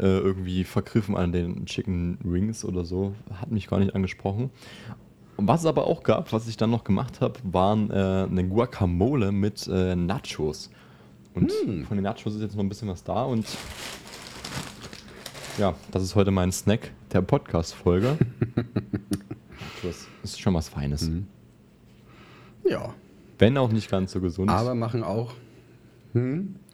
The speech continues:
Speaker 2: Aber, äh, wenn man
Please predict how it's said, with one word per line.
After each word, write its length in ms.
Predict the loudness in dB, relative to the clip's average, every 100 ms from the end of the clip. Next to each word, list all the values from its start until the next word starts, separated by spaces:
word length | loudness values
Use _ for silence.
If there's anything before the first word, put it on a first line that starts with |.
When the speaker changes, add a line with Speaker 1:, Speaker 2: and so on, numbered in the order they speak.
| -20 -20 -20 -20 -20 -6 0
Speaker 2:
Aber, 520 | 0 2 0 0 0
äh, 320 | 0 0 -2
wenn 240 | 0 0 0
man 380 | -2 -2 -4